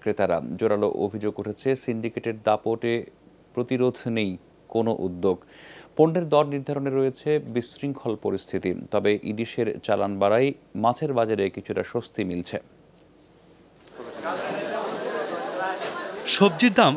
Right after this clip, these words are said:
Speaker 2: এখন শুধু নিম্নবিত্তই নয়, মধ্যবিত্তেরও নাগালের বাইরে। এক মাস ধরে বাড়তে থাকা সবজির দাম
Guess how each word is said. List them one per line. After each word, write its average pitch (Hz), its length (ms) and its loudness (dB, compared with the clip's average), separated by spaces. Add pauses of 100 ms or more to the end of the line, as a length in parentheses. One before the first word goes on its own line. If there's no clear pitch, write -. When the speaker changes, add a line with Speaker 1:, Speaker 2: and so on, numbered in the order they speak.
Speaker 2:
এখন 165 220 4
শুধু 214 220 4
নিম্নবিত্তই 190 560 4
নয়, 127 200 4 (120)
মধ্যবিত্তেরও 160 640 4
নাগালের 117 440 4
বাইরে। 90 240 0 (380)
এক 160 120 2
মাস 240 220 8
ধরে 233 140 8
বাড়তে 135 300 6
থাকা 220 200 4
সবজির 208 360 0
দাম 147 180 6